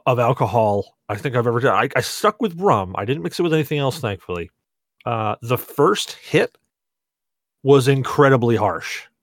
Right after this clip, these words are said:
like, s-, psycho harsh, like, put hairs on my hairs harsh. And then after I got past that initial shock of what did I just drink,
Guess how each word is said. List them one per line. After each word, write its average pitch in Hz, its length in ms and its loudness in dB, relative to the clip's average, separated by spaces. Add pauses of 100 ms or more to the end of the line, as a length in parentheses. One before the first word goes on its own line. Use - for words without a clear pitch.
(180)
like, 107 220 -4 (360)
s-, - 100 -18 (160)
psycho 123 480 2
harsh, 87 540 -6 (300)
like, 117 200 -2
put 165 140 -2
hairs 143 280 4
on 131 60 4
my 120 120 -2
hairs 113 360 0
harsh. 85 460 -4 (960)
And 131 120 -2
then 165 120 4
after 180 240 4
I 156 60 8
got 156 200 2
past 151 260 0
that 135 120 2
initial 131 400 -2
shock 127 460 -2
of 110 160 -6 (120)
what 123 200 -4
did 131 100 0
I 123 80 2
just 113 220 -10
drink, 120 400 -8